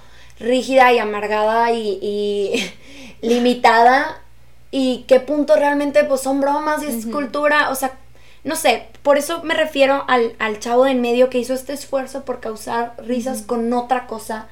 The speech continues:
Speaker 2: Ujú.
Speaker 1: que no fuera, em, de género. Creo
Speaker 2: Ujú.
Speaker 1: que hay un hallazgo ahí y,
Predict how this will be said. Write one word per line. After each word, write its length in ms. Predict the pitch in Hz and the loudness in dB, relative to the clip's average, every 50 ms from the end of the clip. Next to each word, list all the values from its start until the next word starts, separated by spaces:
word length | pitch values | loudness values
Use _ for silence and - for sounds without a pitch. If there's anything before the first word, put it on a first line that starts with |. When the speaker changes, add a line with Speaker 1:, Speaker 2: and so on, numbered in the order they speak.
| - 233 | -14 -14
Speaker 2:
Ujú. 300 | 226 214 220 214 214 214 - - - - | -12 -12 -12 -14 -14 -16 -20 -20 -16 -4
Speaker 1:
que 100 | - 240 | -2 0
no 240 | 233 226 226 220 214 | 0 0 -2 -4 -6
fuera, 680 | 220 - - 233 226 220 214 214 214 214 208 208 202 202 220 - - - - - - - | -8 -6 0 2 2 4 4 0 -2 -4 -6 -8 -10 -12 -14 -16 -18 -20 -20 -20 -16 -14
em, 600 | 208 202 196 196 190 185 190 185 185 185 185 240 - - - - - - - - - | -14 -12 -12 -14 -16 -16 -16 -16 -16 -16 -18 -18 -20 -20 -20 -20 -20 -20 -20 -20 -14
de 140 | - 190 233 220 | -4 -2 -2 -2
género. 480 | - - 240 226 220 214 202 196 - - - - | -2 -4 -4 -4 -2 -2 -6 -6 -8 -16 -14 -6
Creo 160 | 240 226 226 226 | -2 0 0 0
Speaker 2:
Ujú. 80 | 220 | 0
Speaker 1:
que 80 | 220 247 | 0 0
hay 160 | 240 254 262 | 0 2 2
un 240 | 262 269 269 262 - | 2 2 0 0 -2
hallazgo 580 | 202 208 233 214 240 254 247 240 240 247 254 | -2 -2 -2 2 2 2 2 2 0 0 2
ahí 380 | 247 240 240 254 269 269 269 - - | 2 2 2 2 0 -4 -4 -8 -8
y, 340 | - 226 214 208 202 - | -8 -6 -6 -6 -8 -10